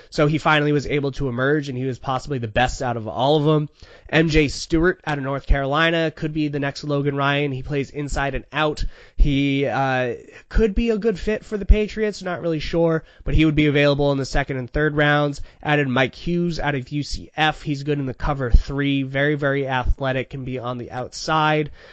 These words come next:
Uh, there's just, like, a lot of very good players. Adding Carlton Davis out of Auburn, he's a tall player. Dante Jackson out of L S U could be another inside-outside kind of guy.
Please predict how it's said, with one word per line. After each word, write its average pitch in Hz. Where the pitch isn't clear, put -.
Uh, 127
there's 170
just, 220
like, 233
a 160
lot 139
of 139
very 131
good 123
players. 120
Adding 135
Carlton 131
Davis 131
out 120
of 110
Auburn, 131
he's 131
a 127
tall 127
player. 131
Dante 127
Jackson 123
out 117
of 110
L 127
S 120
U 165
could 151
be 143
another 139
inside-outside 135
kind 131
of 127
guy. 143